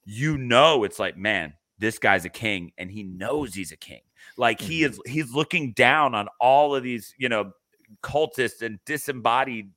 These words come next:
Speaker 1: uh, dis-, uh, excuse me, uh, <laughs> beheaded bodies.
Speaker 2: Right.
Speaker 1: Um, and, and he's like, "Yeah, yeah, those are my people. They did this for me because of who I am. That's me." And he does all of this without saying a word. It was incredible.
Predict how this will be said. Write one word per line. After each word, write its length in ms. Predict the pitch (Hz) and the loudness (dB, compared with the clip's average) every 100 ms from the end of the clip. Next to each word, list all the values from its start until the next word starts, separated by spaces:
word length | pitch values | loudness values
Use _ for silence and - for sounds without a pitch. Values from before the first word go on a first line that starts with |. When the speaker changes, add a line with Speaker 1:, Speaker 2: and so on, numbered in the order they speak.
| _ | _
Speaker 1:
uh, 200 | 127 120 87 117 | 0 0 -2 -4
dis-, 240 | 143 147 | -4 -2
uh, 120 | - | 0
excuse 340 | 120 - 143 127 | -2 -2 -6 -4
me, 160 | 90 - | -4 2
uh, 300 | 113 110 131 | 4 4 2
<laughs> 100 | 104 | 0
beheaded 600 | 135 135 127 143 123 104 | -2 2 4 4 2 2
bodies. 480 | 98 131 127 87 90 - 101 | 2 2 2 -6 -10 -12 0
Speaker 2:
Right. 280 | 107 95 - 139 | 4 4 2 6
Speaker 1:
Um, 400 | 131 123 110 95 _ _ _ _ _ _ - | 8 6 2 -8 _ _ _ _ _ _ 4
and, 240 | 139 131 - | 6 6 4
and 160 | 127 | 4
he's 140 | 117 113 | 4 0
like, 180 | 101 | 0
"Yeah, 220 | 123 143 107 _ _ - | 4 4 2 _ _ -6
yeah, 160 | 117 | -4
those 260 | 107 113 113 | 0 0 0
are 40 | |
my 140 | 120 113 | -2 0
people. 320 | 123 117 113 | -2 -6 -2
They 180 | 110 117 | 0 0
did 220 | 117 104 | -2 -2
this 160 | 110 | -4
for 140 | - 101 | -6 -10
me 220 | 104 113 | -8 -8
because 300 | 98 90 107 | -8 -8 -6
of 80 | 95 | -4
who 160 | 107 - | -6 -4
I 240 | 90 95 92 | 0 2 0
am. 280 | 82 78 78 | -4 -6 -4
That's 280 | 98 - | -4 -4
me." 200 | 101 104 - | -8 -8 -2
And 140 | 139 | -2
he 120 | 143 160 | -2 -2
does 260 | 165 175 | 2 4
all 160 | 170 165 | 6 4
of 60 | 147 | 4
this 220 | 147 131 | -2 -2
without 300 | 127 135 - | -4 -4 -4
saying 320 | - 139 135 | -4 -4 -4
a 60 | 113 | -4
word. 400 | 117 139 87 80 | 0 0 -2 -6
It 40 | |
was 120 | 117 | -14
incredible. 420 | 120 101 127 - | -12 -8 -8 -8